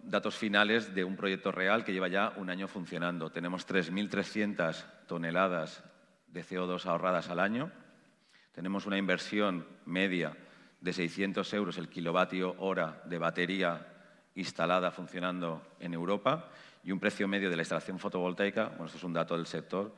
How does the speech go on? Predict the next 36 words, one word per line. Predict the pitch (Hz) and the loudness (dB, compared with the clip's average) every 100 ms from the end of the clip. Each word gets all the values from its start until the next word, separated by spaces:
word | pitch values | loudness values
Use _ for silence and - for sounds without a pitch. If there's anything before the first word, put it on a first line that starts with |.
| - - - | -20 -20 -12
de | - 92 | -2 0
cero | 98 92 95 | 0 -2 -2
cincuenta | 98 90 90 90 | -2 -2 0 0
y | |
nueve, | 85 87 90 92 - - | 0 0 0 -2 -8 -12
eh, | 85 80 78 78 76 76 - - _ - _ | -8 -6 -4 -6 -8 -12 -16 -20 _ -20 _
céntimos | - 87 85 85 78 | -16 -12 -6 -6 -4
de | 80 | -2
euro | 82 87 98 - | -2 -4 -6 -10
el | 80 78 80 - _ _ _ _ _ _ _ _ | -10 -10 -10 -12 _ _ _ _ _ _ _ _
vatio | 76 76 76 | -12 -10 -10
pico. | - - 71 - _ - - - - - - _ _ | -12 -14 -16 -18 _ -20 -20 -20 -20 -20 -20 _ _
Bueno, | - 90 82 - | -4 -2 -2 -2
con | 101 | 0
esto | 104 127 | 2 2
lo | 117 | 2
que | 117 | 2
conseguimos | 113 113 113 107 135 143 127 | 0 -2 0 2 2 2 -2
al | 101 | -2
final | 95 101 | -2 0
de | 98 | 0
todo | 87 117 139 | 0 0 2
es | 101 - | 0 -2
que | - 90 87 - - - - | -4 -2 -2 -4 -20 -10 -2
un | 113 | 2
megavatio | 117 113 107 101 98 107 98 95 | 2 2 4 4 2 0 -2 -2
hora | 98 95 85 78 - - - - | -2 -2 -2 -4 -10 -20 -10 0
producido | 95 92 90 110 95 | 2 2 0 0 0
por | 87 | 2
esta | 98 113 | 2 2
instalación | 95 98 90 95 | 0 0 0 -4
fotovoltaica | 92 98 95 90 90 107 - 180 202 - - - - | -4 -2 0 0 2 2 2 -2 -4 -10 -20 -18 -8
en | 87 | -4
la | 82 | -2
Comunidad | 87 87 92 92 | -2 -2 2 4
Valenciana | 90 80 78 110 113 143 | 4 2 -4 -2 -2 -2